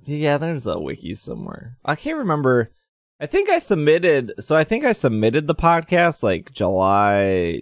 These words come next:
twentieth or something like that, but back in the day, iTunes would take, like, two weeks to approve a new feed.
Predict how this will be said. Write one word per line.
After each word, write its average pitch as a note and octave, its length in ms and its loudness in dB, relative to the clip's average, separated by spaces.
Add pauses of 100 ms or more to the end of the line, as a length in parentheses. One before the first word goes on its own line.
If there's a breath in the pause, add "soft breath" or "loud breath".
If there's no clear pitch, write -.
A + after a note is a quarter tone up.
twentieth B2 640 -2
or D#3 80 0
something D#3 320 -2
like D#3+ 200 -2
that, D#3 280 2
but G#2 240 -2 (240)
back A#2 220 -4
in B2 40 -4
the A2+ 80 -2
day, G2+ 320 2
iTunes G#2+ 400 -2
would G#2 140 -4
take, G#2 240 -2
like, G2 180 -4
two G#2 240 -2
weeks G2+ 420 -2
to G#2 120 -2
approve G2+ 680 -2 (760)
a F#2 80 -10
new A2 220 0
feed. A#2 420 -4